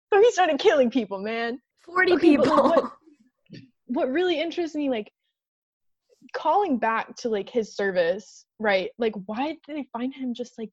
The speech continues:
Speaker 1: in scrubs? What was,
Speaker 2: I
Speaker 1: was he,
Speaker 2: think he
Speaker 1: like
Speaker 2: had something going on up
Speaker 1: Oh,
Speaker 2: here.
Speaker 1: most definitely. But was he, like, was that his motive all along? Was he like, "Oh, I'm gonna just, like,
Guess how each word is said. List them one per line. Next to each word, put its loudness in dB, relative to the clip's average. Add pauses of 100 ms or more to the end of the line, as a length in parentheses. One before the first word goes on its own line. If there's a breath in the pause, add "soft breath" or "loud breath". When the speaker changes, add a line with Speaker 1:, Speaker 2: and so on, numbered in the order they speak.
(120)
Speaker 1:
in -2
scrubs? -14 (560)
What -2
was, -8 (480 soft breath)
Speaker 2:
I 2
Speaker 1:
was 2
he, 2
Speaker 2:
think 4
he 0
Speaker 1:
like -2
Speaker 2:
had -4
something -2
going 0
on 0
up -8 (200)
Speaker 1:
Oh, 2
Speaker 2:
here. -2
Speaker 1:
most -2 (180)
definitely. -6
But -4
was -8
he, -16
like, -8
was -6 (100)
that -14 (120)
his -10
motive -2
all -4
along? -12
Was -8
he -10
like, -12
"Oh, -14
I'm -10
gonna -12
just, -16
like, -18